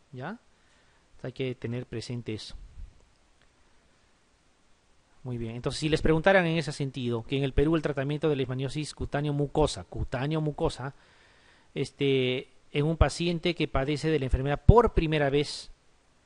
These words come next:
¿ya? O sea, primera vez que tiene una cutáneo mucosa, ¿qué le van a dar? Estivogluconato, ¿no es cierto? Todavía no se van a anfotericin B, eso lo guardan para casos severos,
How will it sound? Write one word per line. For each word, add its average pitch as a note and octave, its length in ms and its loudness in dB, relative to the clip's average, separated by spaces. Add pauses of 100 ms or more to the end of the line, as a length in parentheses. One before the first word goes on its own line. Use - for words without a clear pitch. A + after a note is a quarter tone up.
(500)
¿ya? C3+ 360 -10 (420)
O - 60 -12
sea, B2 100 -10
primera D3+ 300 0
vez D#3+ 140 2
que C#3+ 100 -2
tiene D3 160 -2
una C#3+ 140 -2
cutáneo C3+ 340 -4
mucosa, A#2+ 500 -8
¿qué - 100 -2
le F3 80 2
van F3 120 0
a E3+ 40 0
dar? G3 220 0 (800)
Estivogluconato, C#3+ 760 0
¿no A2+ 60 -8
es A#2 60 -10
cierto? C#3+ 240 -2
Todavía D#3+ 300 2
no D#3 80 2
se D3 100 -2
van E3 120 2
a D#3+ 40 2
anfotericin C#3 480 -2
B, C#3+ 140 2
eso C#3+ 120 -4
lo B2+ 80 -2
guardan C#3+ 280 -2
para A2 180 -8
casos A#2 220 -10
severos, A#2+ 520 -8